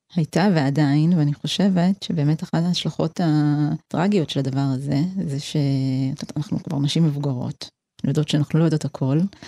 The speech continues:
ואנחנו פונות לאנשי מקצוע כשאנחנו צריכות, אנחנו פונות לטיפול כשצריך. היום אותם אנשים בוגרים, מסוגלים, כשהם נתקלים בקושי ובעיה, בייחוד כשזה קשור לילדים שלהם,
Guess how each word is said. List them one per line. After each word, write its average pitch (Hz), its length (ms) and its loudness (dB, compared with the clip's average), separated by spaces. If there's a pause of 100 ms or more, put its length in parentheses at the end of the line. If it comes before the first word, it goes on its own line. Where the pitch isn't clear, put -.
(180)
ואנחנו 147 220 -2
פונות 151 320 2
לאנשי 151 220 2
מקצוע 147 420 -2
כשאנחנו 143 320 -4
צריכות, - 560 -6 (520)
אנחנו - 220 -6
פונות 151 260 0
לטיפול 160 360 -6
כשצריך. 135 640 -4 (540)
היום 214 600 2 (140)
אותם 156 260 0
אנשים 143 420 2
בוגרים, 143 580 0 (140)
מסוגלים, 147 760 0 (640)
כשהם 165 320 2
נתקלים 139 380 0
בקושי - 480 -4 (200)
ובעיה, 135 420 -2 (280)
בייחוד 175 300 -2
כשזה 151 200 -4
קשור 160 240 -6
לילדים 156 340 0
שלהם, 135 380 -2